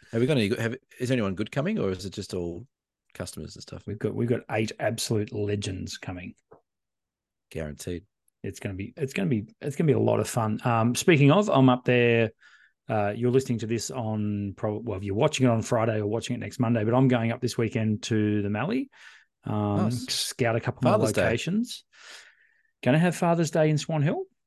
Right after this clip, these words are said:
Speaker 2: Um,
Speaker 1: Nice.
Speaker 2: should message my dad and say, "Come to Swan Hill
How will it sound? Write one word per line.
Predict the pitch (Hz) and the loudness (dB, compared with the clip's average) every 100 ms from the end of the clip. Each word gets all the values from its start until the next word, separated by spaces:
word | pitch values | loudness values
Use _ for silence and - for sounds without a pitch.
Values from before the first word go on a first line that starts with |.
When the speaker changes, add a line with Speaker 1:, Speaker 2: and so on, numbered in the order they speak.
| - | -12
Speaker 2:
Um, | 120 117 117 113 110 110 110 | -6 -2 -2 0 0 0 -2
Speaker 1:
Nice. | 107 110 - _ _ - | -4 -6 -10 _ _ -16
Speaker 2:
should | - 254 | -10 -6
message | 175 165 139 | -4 -2 0
my | 113 | 0
dad | 123 143 101 | 0 -2 -4
and | 101 | -6
say, | - 110 107 107 | -6 -4 -4 -6
"Come | 165 | -8
to | 156 | -8
Swan | - 143 | -6 -4
Hill | 135 120 | -2 -4